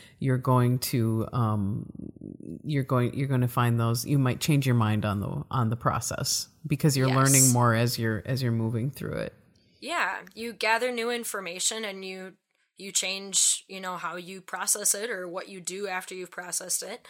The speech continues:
Speaker 1: Mm-hmm.
Speaker 2: Um, so yeah, I think, yeah, I mean,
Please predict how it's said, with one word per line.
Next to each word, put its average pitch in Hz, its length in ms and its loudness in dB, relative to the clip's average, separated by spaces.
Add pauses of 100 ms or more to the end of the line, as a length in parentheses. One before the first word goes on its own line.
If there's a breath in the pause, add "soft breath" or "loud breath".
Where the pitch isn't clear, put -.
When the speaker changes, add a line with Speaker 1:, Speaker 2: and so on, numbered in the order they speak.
(140 loud breath)
Speaker 1:
Mm-hmm. 165 220 6
Speaker 2:
Um, 170 440 2 (440 soft breath)
so - 180 4
yeah, 330 200 2
I 180 140 -2
think, 247 400 -6 (800)
yeah, 247 160 0
I 170 200 -4
mean, 185 360 -10